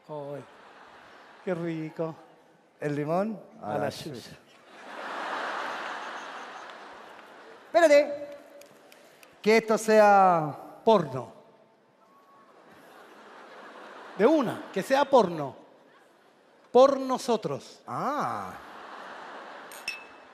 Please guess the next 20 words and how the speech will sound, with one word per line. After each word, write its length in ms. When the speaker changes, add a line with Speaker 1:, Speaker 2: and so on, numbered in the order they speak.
Speaker 2:
Ah, 420
tú, 720
Mauri, 280
cuando 220
salís 240
de 80
la 100
ducha, 580
bueno, 160
veníamos 280
para 180
acá 80
y 40
te 120
duchaste, 440
porque 160
lo 80
duchamos, 380
¿no? 120
Obviamente. 480